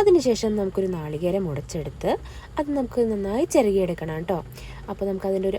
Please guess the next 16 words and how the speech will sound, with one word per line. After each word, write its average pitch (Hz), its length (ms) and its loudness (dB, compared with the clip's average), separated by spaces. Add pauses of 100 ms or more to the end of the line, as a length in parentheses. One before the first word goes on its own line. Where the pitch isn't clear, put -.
(160)
ഹാഫ് 214 400 -4
ഭാഗമാണ് 175 420 -2
വേണ്ടത്. 160 540 -4 (340)
അത് 208 120 0
നന്നായി 185 280 0
ചിരകിയെടുത്ത് 190 840 -2 (400)
ഒരു 269 140 2
മിക്സിയുടെ 247 580 2
ജാറിലിട്ട് 180 680 -4 (160)
അരച്ചെടുക്കണം. 180 640 0 (540)
അതിന് 190 240 2
നമ്മളൊരു 175 260 0
മിക്സിയുടെ 190 480 0
ജാർ 170 300 -2
എടുക്കുന്നു. 185 580 -2 (340)
അതിലേക്ക് 196 360 0